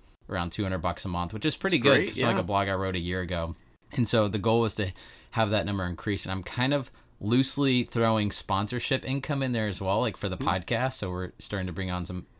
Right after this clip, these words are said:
Speaker 1: I say we, I'm starting to bring on some
Speaker 2: Yeah.
Speaker 1: <laughs> sponsors for the podcast.
Speaker 2: Mm-hmm.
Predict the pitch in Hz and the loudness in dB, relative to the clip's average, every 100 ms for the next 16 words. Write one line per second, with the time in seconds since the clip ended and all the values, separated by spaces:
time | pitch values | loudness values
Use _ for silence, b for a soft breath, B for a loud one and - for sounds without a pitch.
0 | - - 87 82 87 - - 101 - 98 | -12 -6 -6 -4 -4 -4 -4 -4 -2 -2
1 | 95 95 95 95 110 107 104 123 - - | -2 -2 -2 0 2 2 2 4 4 6
2 | - 135 110 104 104 139 143 - 113 120 | 4 2 0 0 2 2 2 0 -2 -2